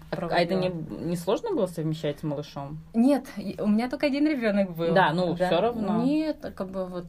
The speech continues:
Speaker 2: ну, она ходила в садик, ну,
Speaker 1: А.
Speaker 2: ага, поэтому нормально было.
Speaker 1: Мгм,
Speaker 2: Я
Speaker 1: мгм.
Speaker 2: все успевала.
Speaker 1: Мгм.
Speaker 2: Ага, и вот это в, а, в четырнадцатом году я родила вот долгожданную, ну,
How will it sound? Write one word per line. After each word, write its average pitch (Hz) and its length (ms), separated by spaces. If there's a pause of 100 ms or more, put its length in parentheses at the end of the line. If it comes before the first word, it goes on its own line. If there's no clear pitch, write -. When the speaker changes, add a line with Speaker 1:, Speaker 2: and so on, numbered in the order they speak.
Speaker 2:
ну, 165 180
она 175 400
ходила 180 340
в 165 60
садик, 220 480 (140)
ну, 202 120
Speaker 1:
А. 147 320
Speaker 2:
ага, 185 400
поэтому 190 560
нормально 160 580
было. 151 260
Speaker 1:
Мгм, 175 200
Speaker 2:
Я 214 180
Speaker 1:
мгм. 180 80
Speaker 2:
все 202 200
успевала. 202 920
Speaker 1:
Мгм. 170 400 (720)
Speaker 2:
Ага, 233 720
и 262 140
вот 285 260
это 269 160
в, 226 120
а, 208 640
в 202 60
четырнадцатом 240 720
году 202 340
я 196 360
родила 185 460
вот 165 180
долгожданную, 165 960
ну, 226 220